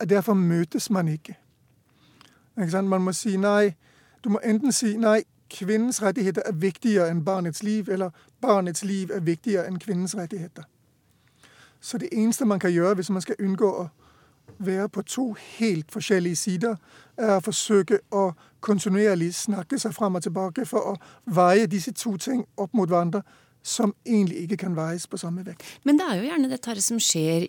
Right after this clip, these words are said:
Speaker 2: i debatter, eh, som skal være kanskje litt tabloide. Du skal jo nå fram med budskapet ditt.
Speaker 1: Mhm.
Speaker 2: Det er, du må jo nå fram på en eller annen måte, og det er vel kanskje det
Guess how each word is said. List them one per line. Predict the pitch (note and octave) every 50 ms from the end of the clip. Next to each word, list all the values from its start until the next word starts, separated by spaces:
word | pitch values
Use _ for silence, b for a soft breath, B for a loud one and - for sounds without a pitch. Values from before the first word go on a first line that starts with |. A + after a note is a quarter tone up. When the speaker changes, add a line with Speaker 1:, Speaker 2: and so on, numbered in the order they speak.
| -
Speaker 2:
i | F3 F3 E3+ E3+ E3
debatter, | - F3+ E3+ E3 D#3+ - - _ - - F3 F3 E3+ F3
eh, | F3 E3+ E3+ E3+ E3+ E3+ E3
som | - - - F#3 F3 E3+ E3
skal | - - - F3+
være | F#3 F3+ E3+ D#3+ E3+ -
kanskje | - G#3 - - A3+
litt | A3+ G#3+ -
tabloide. | - A3 G#3+ G#3 G#3+ G#3 G#3+ G#3 - - - G3 F#3+ F#3+ G#3 G#3 G3 F#3 F#3 F#3 F3+ F#3 G3 G3 G3 F#3+
Du | F#3+ F#3+
skal | - - F#3+ F3+ F3+
jo | F#3
nå | F#3 F3+ F#3 F3
fram | - - - E3+ E3+ F#3 G3 G#3+ G#3 G#3 G#3 G#3
med | G#3 G3 G3
budskapet | G3+ G3 F3 E3 - - - F3+ F3 - - E3+ F3
ditt. | G3 G3 F#3
Speaker 1:
Mhm. | F3 D3 C#3 C3+ C3+ -
Speaker 2:
Det | - G3
er, | - -
du | F#3 G#3 G#3
må | G3 F#3 E3+ E3+
jo | G3+ A3+
nå | A3+ G3+ F#3 F#3+ G#3
fram | - - - E3 D#3+ E3 F3+ F3+ F#3+
på | - G#3+
en | - - E3+ F3+
eller | F#3+ G3 G3+ F#3+
annen | F#3 G3
måte, | G3+ F#3 F3 - - - E4 G4
og | D4 B3+
det | B3+ B3
er | A#3+
vel | B3 A#3+
kanskje | A#3 - - A3+ F#3
det | F#3 F#3+ F#3+ F#3